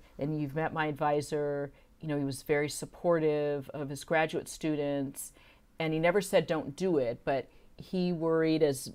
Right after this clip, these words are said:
many of my advisors and mentors did over the years, and even my peers now, that, you know, "Aren't you doing too much? You know, do you really need to do that as well as all this other stuff?"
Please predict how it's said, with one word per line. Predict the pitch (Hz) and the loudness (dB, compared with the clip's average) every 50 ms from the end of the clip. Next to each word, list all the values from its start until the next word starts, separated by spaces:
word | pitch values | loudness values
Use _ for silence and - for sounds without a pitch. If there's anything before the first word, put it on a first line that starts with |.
| - - | -10 -6
many | 165 165 156 156 156 151 | -4 -2 0 2 2 2
of | 147 147 | 2 0
my | 156 151 151 151 | 0 0 0 0
advisors | 147 147 143 156 147 147 147 139 151 151 135 151 | 0 0 0 2 2 2 2 2 0 -2 -2 -4
and | 143 143 | -4 -4
mentors | 147 147 147 143 - - - 147 143 139 143 139 - | -4 -4 -6 -6 -8 -6 -4 -4 -2 -2 -2 -4 -4
did | - 160 | -2 0
over | 156 147 139 147 | 0 0 0 0
the | 143 | -4
years, | 135 143 143 139 143 139 151 | -2 -2 0 0 0 0 0
and | 180 | 2
even | 196 196 180 | 2 2 2
my | 175 170 170 | 2 2 0
peers | 170 - - 196 180 170 160 - | 0 0 2 2 2 2 2 2
now, | 180 190 185 160 123 107 104 - - - - - - | 2 4 4 4 4 2 -2 -4 -10 -18 -16 -4 0
that, | 147 139 131 143 | 2 4 4 4
you | 139 143 131 | 4 2 0
know, | 123 120 117 - | 0 -2 -4 -4
"Aren't | - 165 180 - - | -4 -6 -6 -4 -4
you | 220 208 | -2 -2
doing | 180 220 220 226 233 233 226 | 0 0 2 2 2 2 0
too | - - 202 | 0 -2 -2
much? | 196 190 190 190 190 185 185 - - - - - - - - - - - - - | 0 0 0 0 -2 -2 -4 -6 -10 -14 -16 -20 -20 -20 -20 -20 -20 -20 -14 -8
You | - 160 | -6 -4
know, | 160 156 160 | -4 -4 -2
do | - 160 | -2 0
you | 156 151 | -2 0
really | 147 160 165 160 160 160 156 156 151 - - - - - - - - | 0 0 0 2 2 2 2 0 -2 -4 -8 -20 -20 -20 -20 -18 -12
need | - 151 151 151 151 151 151 147 139 | -8 -6 -4 -4 -4 -4 -4 -6 -6
to | - - 151 143 | -8 -10 -10 -8
do | 131 139 143 143 139 139 139 135 | -6 -4 -4 -2 -2 -2 -2 -2
that | 147 143 147 147 - - | 0 0 0 0 0 -2
as | 147 135 - | -6 -6 -2
well | 135 165 185 202 196 180 160 147 | 2 6 6 8 8 8 6 4
as | 147 143 | 2 0
all | 160 151 143 | 0 0 0
this | 147 - - | 0 -2 -2
other | 170 143 139 | 0 0 -2
stuff?" | 135 - - - - - | -2 -6 -8 -8 -8 -10